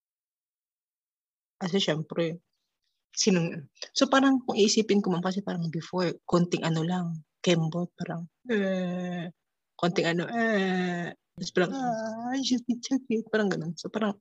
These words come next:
Speaker 2: Mm.
Speaker 1: parang pinatibay ako ng mga experiences ko dyan.
Speaker 2: Mm.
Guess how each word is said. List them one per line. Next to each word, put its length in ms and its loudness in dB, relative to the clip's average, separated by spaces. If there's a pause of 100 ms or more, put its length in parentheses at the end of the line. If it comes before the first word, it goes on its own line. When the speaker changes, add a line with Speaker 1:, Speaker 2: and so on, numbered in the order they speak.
(100)
Speaker 2:
Mm. 400 -8 (1040)
Speaker 1:
parang 400 4
pinatibay 640 6
ako 400 -8 (400)
ng 160 -2
mga 320 0
experiences 1040 -4
ko 160 -2
dyan. 320 -4 (400)
Speaker 2:
Mm. 400 -6